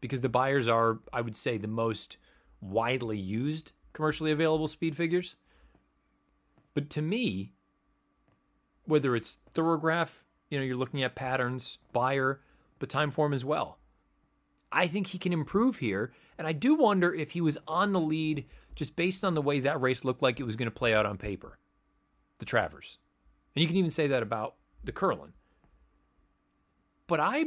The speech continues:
believe he actually is probably better with a target. So now that brings into play, you're gonna have Saudi Crown go. You probably have Magic Tap relatively close. I brought up Reincarnate from the far outside. Figures like he's gotta go.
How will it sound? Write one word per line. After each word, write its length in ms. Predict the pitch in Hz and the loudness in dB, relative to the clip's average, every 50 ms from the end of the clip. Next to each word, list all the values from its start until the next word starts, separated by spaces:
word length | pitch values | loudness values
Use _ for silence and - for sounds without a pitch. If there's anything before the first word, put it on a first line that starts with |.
| 247 - | -2 -4
believe 400 | - 151 143 120 113 117 120 117 | -4 -4 -2 0 -2 -2 -2 -4
he 180 | 120 147 151 156 | -4 -4 -2 -2
actually 400 | 170 175 185 185 - 180 160 160 | 0 -2 -4 -4 -4 -2 0 0
is 80 | 151 | 0
probably 300 | 151 - 175 175 175 170 | 0 0 0 0 2 2
better 180 | 139 151 147 151 | 4 6 6 6
with 120 | 139 131 | 6 4
a 40 | 117 | 0
target. 400 | 98 - 120 107 92 80 - - - _ _ _ _ _ _ _ _ _ - _ _ _ _ _ _ _ _ _ _ _ _ _ _ | 0 2 2 2 2 0 -6 -16 -20 _ _ _ _ _ _ _ _ _ -20 _ _ _ _ _ _ _ _ _ _ _ _ _ _
So 100 | - - | -8 -4
now 180 | 120 143 175 202 | -2 0 2 4
that 300 | 190 170 165 - - 175 | 4 4 2 0 -6 -4
brings 300 | 147 143 147 143 131 113 | -2 0 0 0 0 0
into 340 | 127 127 123 117 - 123 120 | -2 -2 -2 -4 -4 -4 -4
play, 480 | - - 117 107 98 92 92 92 90 - _ _ _ _ _ _ _ _ _ _ _ _ _ _ | -2 -2 -2 0 0 0 -2 -4 -6 -10 _ _ _ _ _ _ _ _ _ _ _ _ _ _
you're 200 | - - 110 113 | -8 -4 -4 -2
gonna 180 | 92 107 101 95 | -2 -4 -6 -6
have 440 | 92 92 90 85 80 76 - - - _ _ _ _ _ _ _ - | -8 -8 -10 -10 -12 -14 -16 -20 -20 _ _ _ _ _ _ _ -12
Saudi 300 | - - 107 92 85 80 | -6 -4 -4 -4 -4 -8
Crown 340 | - - 110 101 107 113 | -6 -4 -2 -2 -2 0
go. 280 | 110 123 123 131 151 185 - _ _ _ _ - | 0 0 0 0 -2 -4 -10 _ _ _ _ -18
You 80 | 92 | -18
probably 380 | - - - 95 92 92 98 90 | -14 -8 -6 -6 -6 -4 -6 -8
have 100 | 87 82 | -6 -6
Magic 380 | 92 98 98 90 - - - | -6 -6 -6 -8 -10 -14 -12
Tap 260 | - - 131 131 127 - | -8 -6 -4 -4 -4 -2
relatively 460 | 131 123 123 123 - 127 120 123 123 | -2 -4 -4 -4 -6 -8 -6 -6 -8
close. 420 | 123 - 131 127 127 123 - - - _ _ _ - | -4 -2 -2 -2 -2 -2 -6 -12 -16 _ _ _ -10
I 60 | - | -6
brought 200 | 80 104 101 104 | -2 0 2 2
up 140 | 104 101 110 | 2 0 -2
Reincarnate 560 | 110 101 98 92 - 120 120 120 120 123 - | -6 -8 -8 -6 -2 -2 -2 -2 -2 -6 -10
from 120 | - 113 | -10 -12
the 60 | 92 | -12
far 280 | 85 - - 101 92 87 | -10 -6 -4 -4 -2 -2
outside. 460 | 87 87 - - 123 117 120 123 117 | -4 -6 -6 -4 -4 -4 -4 -4 -6
Figures 280 | - - 92 90 87 - | -8 -8 -8 -8 -8 -10
like 100 | 95 78 | -12 -10
he's 200 | 87 120 143 135 | -8 -8 -6 -4
gotta 200 | - 143 131 117 | -4 -4 -4 -4
go. 320 | 107 117 120 120 120 117 | -4 -2 0 0 0 -2